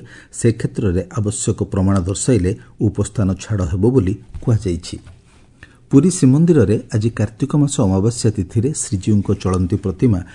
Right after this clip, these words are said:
ମଦନ ମୋହନଙ୍କ ସାଗର ବିଜେ ନୀତି ଅନୁଷ୍ଠିତ ହେବ। ପରମ୍ପରା ଅନୁଯାୟୀ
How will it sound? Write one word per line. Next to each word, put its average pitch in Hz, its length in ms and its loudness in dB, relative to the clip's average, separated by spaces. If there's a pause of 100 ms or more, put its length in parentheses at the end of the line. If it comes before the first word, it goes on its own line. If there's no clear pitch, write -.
(240)
ମଦନ 98 380 2
ମୋହନଙ୍କ 92 520 2
ସାଗର 107 480 -2
ବିଜେ 101 320 -2
ନୀତି 104 240 0
ଅନୁଷ୍ଠିତ 87 440 -2
ହେବ। 82 180 -4 (500)
ପରମ୍ପରା 113 440 2
ଅନୁଯାୟୀ 92 360 0